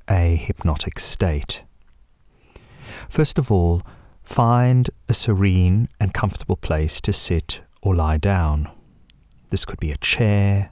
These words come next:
a couch, a bed, or even the floor. Ensure you're as comfortable as possible with your arms resting and supported at your sides. If seated, you might like to elevate both feet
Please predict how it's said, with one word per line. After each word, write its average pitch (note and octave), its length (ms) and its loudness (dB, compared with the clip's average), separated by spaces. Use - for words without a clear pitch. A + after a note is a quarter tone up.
a - 60 -8
couch, - 720 -4
a G2 80 -2
bed, F2 420 -2
or A2+ 160 4
even B2 220 2
the A2 40 2
floor. A2 540 -2
Ensure D#3 300 2
you're C#3+ 240 4
as - 140 -2
comfortable - 680 -2
as G#2+ 100 -2
possible - 680 -4
with - 160 -2
your G#2 180 0
arms A2 540 2
resting F#2 680 0
and F#2+ 120 0
supported - 640 -4
at - 180 -8
your - 120 -6
sides. D#2 840 -4
If E3 160 2
seated, - 600 -2
you A2 100 2
might G#2 340 2
like G2 220 0
to - 160 -4
elevate F#2+ 640 0
both A2 260 0
feet - 400 -4